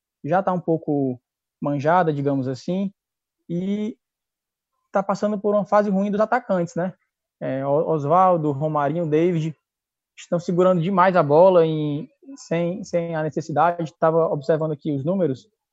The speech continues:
O David perdeu quatorze vezes a bola, a posse da bola, o Romarinho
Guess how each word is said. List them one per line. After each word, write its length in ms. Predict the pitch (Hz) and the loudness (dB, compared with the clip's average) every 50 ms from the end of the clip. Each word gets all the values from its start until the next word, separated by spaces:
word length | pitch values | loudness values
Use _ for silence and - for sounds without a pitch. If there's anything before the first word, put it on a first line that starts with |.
| _ _ | _ _
O 80 | - 160 | -6 -2
David 600 | 151 160 185 202 214 190 196 185 196 202 208 214 _ _ _ _ _ _ | 2 2 2 2 2 0 -2 -2 -2 -4 -6 -8 _ _ _ _ _ _
perdeu 560 | - 175 170 165 170 165 160 160 160 160 151 - | -2 -2 0 2 2 0 0 0 -2 -6 -6 -4
quatorze 480 | - 170 165 - - 190 220 220 196 202 | -4 -4 -4 -2 0 0 2 2 0 -2
vezes 220 | 185 190 175 156 | -2 -2 -2 0
a 80 | 160 143 | 0 0
bola, 380 | 131 139 160 180 190 185 170 156 | 2 4 4 4 6 4 4 2
a 40 | |
posse 240 | - - - - - | 2 0 -2 -2 -2
da 100 | 147 135 | -4 -4
bola, 320 | 131 143 165 185 185 180 170 | 0 2 4 4 4 2 0
o 40 | |
Romarinho 360 | 156 165 160 156 151 147 139 | -2 0 0 0 0 -2 -4